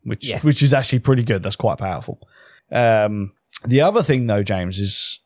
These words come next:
Speaker 1: when you negotiate and one of these leaves the plane, you automatically lose twenty percent
Speaker 2: Yes.
Speaker 1: of your trust because the other hijackers have become heightenedly aware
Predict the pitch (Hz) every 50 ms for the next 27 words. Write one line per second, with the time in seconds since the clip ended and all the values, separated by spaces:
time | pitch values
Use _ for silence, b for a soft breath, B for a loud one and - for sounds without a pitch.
0 | _ _ _ 135 131 156 190 214 220 226 220 196 180 156 180 190 185 151 - 135
1 | 95 92 110 113 143 147 147 123 135 135 127 120 113 117 120 123 131 156 175 185
2 | 190 190 165 147 - 165 156 - - 196 175 135 117 113 127 165 190 190 - _
3 | _ _ 120 117 123 127 - - _ _ - 196 190 170 135 - 156 147 165 180
4 | 160 - - 131 110 - 117 117 117 113 117 139 165 170 156 135 123 113 110 104
5 | - - _ - - - 151 165 180 175 156 - 180 156 - 170 147 - 175 143
6 | 110 - - - - - _ _ _ _ _ _ - 117 104 95 - - - -
7 | _ _ _ - 123 123 120 113 123 123 120 117 113 101 - - _ - - -
8 | 151 127 - - - - - - - 113 - 113 107 101 101 113 104 - - 156
9 | 147 139 123 139 151 147 139 127 131 120 - - 127 117 113 117 117 120 120 110
10 | - - _ _ 123 120 113 - 127 123 120 110 - - - - - 160 170 -
11 | - 151 139 131 127 131 139 135 127 120 131 156 147 135 120 113 110 110 110